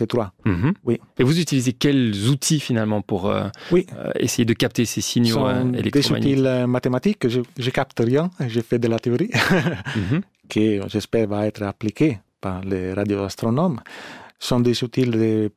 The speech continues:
Speaker 1: hum, probabilité. Il y a un théorème, s'appelle un théorème de probabilité, et un, ce théorème s'appelle le théorème de Bayes. Ça a été inventé il y a deux cents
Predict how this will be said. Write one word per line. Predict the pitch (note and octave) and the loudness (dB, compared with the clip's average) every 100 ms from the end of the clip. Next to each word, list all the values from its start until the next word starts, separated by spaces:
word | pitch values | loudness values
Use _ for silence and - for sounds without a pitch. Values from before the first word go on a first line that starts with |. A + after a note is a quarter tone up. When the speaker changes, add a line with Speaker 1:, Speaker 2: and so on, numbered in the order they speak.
| - | -6
Speaker 1:
hum, | A2+ G#2+ G2 - - _ _ | -4 -2 -6 -12 -20 _ _
probabilité. | - A2 G#2+ A2 A#2 D3+ A2+ _ _ - - | -2 0 0 0 2 0 0 _ _ -20 -6
Il | G#2+ | -2
y | A2 | 0
a | G#2+ | 0
un | G#2+ | -2
théorème, | G#2 C#3 C3+ B2 C#3 | 0 0 2 0 0
s'appelle | A2 G#2 - G2+ G#2 | -4 -6 -4 -4 -2
un | G2+ F#2+ F#2 | -4 -4 -4
théorème | G#2 A2 | 0 0
de | G2+ | 0
probabilité, | G#2 G2+ G#2 A2 A#2+ C#3 C3+ | -2 -2 0 0 2 2 2
et | G#2+ | -2
un, | G2 F#2+ F#2+ F#2+ F#2 F2+ F#2+ | -6 -6 -8 -8 -6 -8 -10
ce | - | -10
théorème | G#2 - G2 | -10 -8 -6
s'appelle | F#2 G2+ G#2 | -6 -2 -2
le | G2+ | -2
théorème | F#2+ G2+ G#2+ | -2 0 2
de | G2 | 0
Bayes. | G2+ A2 B2+ D#3+ D#3 - - - - _ | 0 2 2 2 -2 -12 -18 -20 -20 _
Ça | - | -8
a | F#2+ | -6
été | - | -4
inventé | F#2 F#2 F#2+ F#2 G2+ G2 | -4 -2 -4 -2 -2 0
il | F#2 F#2 | -2 -2
y | |
a | F2+ F#2 | -4 -6
deux | F#2+ G#2 | -2 0
cents | A2 A2 | 0 -4